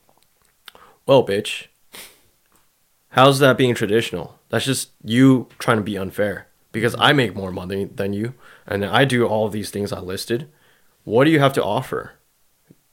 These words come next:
And then you wanna tell me that, like, my requirements of needing you to be a little bit more traditional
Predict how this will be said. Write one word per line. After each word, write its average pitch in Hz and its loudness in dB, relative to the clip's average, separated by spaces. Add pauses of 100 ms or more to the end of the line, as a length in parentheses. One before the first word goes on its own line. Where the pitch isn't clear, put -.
(100)
And 120 2
then 117 4
you 113 -2
wanna 139 4
tell 117 -2
me 117 0
that, 95 -2
like, 92 -16
my 110 -2 (260)
requirements 120 -2
of 95 -6
needing 110 0
you 107 -2
to 113 -8
be 104 -4
a 101 -6
little 98 -4
bit 101 -2
more 98 -2
traditional 131 -2